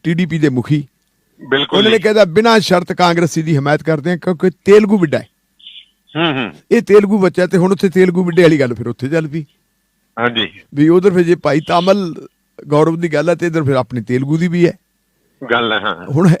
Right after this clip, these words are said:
Speaker 1: ਇੱਥੇ ਰੇਵੰਤ ਰੈਡੀ ਜਿਹੜਾ ਹੈਗਾ ਜੀ ਉਹ ਹੋ ਗਿਆ, ਅਮ, ਇਹਦੇ ਚੋਂ ਤੇਲੰਗਾਨਾ ਚੋਂ। ਉਹ
Speaker 2: ਜੀ।
Speaker 1: ਤਾਂ ਕਾਂਗਰਸੀ ਆ, ਉਹ ਕਹਿੰਦਾ ਜੀ ਆਪਾਂ ਵੀ ਆਪਣੇ ਤੇਲਗੂ ਦੇ ਨਾਲ ਹੀ ਜਾਣਾ ਹੈ।
Speaker 2: ਹੂੰ, ਹੂੰ।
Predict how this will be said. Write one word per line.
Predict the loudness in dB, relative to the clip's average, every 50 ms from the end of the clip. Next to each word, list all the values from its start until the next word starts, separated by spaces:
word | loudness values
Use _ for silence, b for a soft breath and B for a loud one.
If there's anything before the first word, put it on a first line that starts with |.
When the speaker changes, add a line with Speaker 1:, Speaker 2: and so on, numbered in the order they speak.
| -2
Speaker 1:
ਇੱਥੇ | 0 0 0 0 2 4 4 6
ਰੇਵੰਤ | 6 6 6 4 2 0 0 0 4
ਰੈਡੀ | 4 4 4 4 2 0
ਜਿਹੜਾ | 0 2 4 4
ਹੈਗਾ | 4 4 4 2 2
ਜੀ | 0 -2 -4
ਉਹ | 2 4 6 6
ਹੋ | 6 6
ਗਿਆ, | 4 4 4 4 4 4 4 2 0 0 -2
ਅਮ, | -6 -8 -10 -10 -8 -8 -8 -8 -8 -8 -8 -8 -10 -10 -10 -10 -12 -12 -14 -14 _
ਇਹਦੇ | -2 0 0 0
ਚੋਂ | 0 0 -2 0 0 -2 -4 -6 -10 -12 -16 -16 -16 -18 -18 _ _
ਤੇਲੰਗਾਨਾ | 4 4 6 6 4 4 6 4 4
ਚੋਂ। | 4 4 2 2 0 _ _ _ _ _ _ _ _ _ _
ਉਹ | 6 8 8 8 8
Speaker 2:
ਜੀ। | 6 4 2 0
Speaker 1:
ਤਾਂ | 0 2
ਕਾਂਗਰਸੀ | 4 2 2 2 2 0 0 0 2 2
ਆ, | 2
ਉਹ | 2
ਕਹਿੰਦਾ | 2 2 0 2
ਜੀ | 2 2
ਆਪਾਂ | 2 2 2 0 0 2
ਵੀ | 4 4 4
ਆਪਣੇ | 4 2 0 -4 0
ਤੇਲਗੂ | 2 0 0 2 2 2
ਦੇ | 2 4
ਨਾਲ | 4 4 4
ਹੀ | 4
ਜਾਣਾ | 4 4 2 2
ਹੈ। | 0 -4 -8 _ _ _ _ _ _ _ _ _ _ _ _ _ -6
Speaker 2:
ਹੂੰ, | -4 -4 -2
ਹੂੰ। | -4 -6 -8 -8 -12 -18